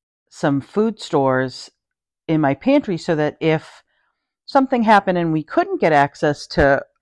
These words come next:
to food, we would be okay for a few months."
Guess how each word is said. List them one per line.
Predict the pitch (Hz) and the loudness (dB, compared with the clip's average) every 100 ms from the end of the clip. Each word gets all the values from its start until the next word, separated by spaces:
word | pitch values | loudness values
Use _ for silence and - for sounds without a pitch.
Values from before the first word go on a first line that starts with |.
| - | -8
to | 160 | -8
food, | - 294 302 196 156 151 151 | -2 0 4 4 2 -2 -4
we | 165 | -4
would | 160 151 | -2 -4
be | 180 165 | 0 0
okay | 139 - 160 | 0 0 -2
for | 156 - 131 | -2 -4 -8
a | |
few | - 131 | -8 -10
months." | 113 113 - - | -8 -8 -10 -20